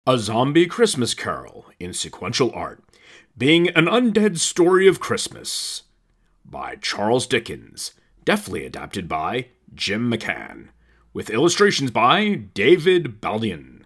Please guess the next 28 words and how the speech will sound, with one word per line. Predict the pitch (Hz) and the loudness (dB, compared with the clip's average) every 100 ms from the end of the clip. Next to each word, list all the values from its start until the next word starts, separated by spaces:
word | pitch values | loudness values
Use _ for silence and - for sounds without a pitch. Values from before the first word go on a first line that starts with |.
| _ _ _ _ | _ _ _ _
so | - 110 110 | -4 0 0
rightfully | 87 143 165 - 139 | 4 4 4 0 0
supported | 123 113 - 90 113 113 | 0 -4 -4 -2 0 0
in | 101 117 | 0 -2
their | 131 165 | 0 2
endeavor | 123 113 127 | 2 2 4
by | 113 139 104 147 - - _ | 6 4 4 0 -2 -10 _
the | 113 | 2
inkwork | 208 - 123 160 107 | 2 4 2 2 0
of | 90 85 | -6 -6
Jordi | - 101 117 156 160 | -4 -2 -2 -4 -6
Tarragona, | - 131 147 117 117 202 208 _ _ _ _ | 0 4 4 4 2 2 0 _ _ _ _
the | 90 104 | -8 -6
colors | - 233 107 80 76 71 | 2 4 4 -2 -6 -10
of | 73 76 - | -12 -14 -16
Farren | - - 104 107 104 | -8 -2 0 0 -2
Daniel, | 85 80 85 71 - - - _ _ | -4 -8 -10 -14 -16 -18 -20 _ _
the | 139 | 0
letters | 202 240 151 95 71 64 | 2 2 2 0 -4 -12
of | 78 76 | -16 -16
Jeff | - 104 104 - - - | -6 -2 -2 -2 -10 -6
Eckelberry, | 120 - 90 85 62 - 101 _ _ | -4 -4 -6 -10 -12 -16 -18 _ _
cover | - 220 131 | 0 2 2
by | 80 78 78 110 127 _ _ _ | -2 -8 -6 -6 -8 _ _ _
Michael | 90 131 143 147 | -2 0 0 0
Kaluta | 147 117 101 85 - - | 0 -2 -4 -10 -18 -16
and | 80 92 85 | -12 -10 -6
Jim | - 156 156 170 | -2 -2 -2 -4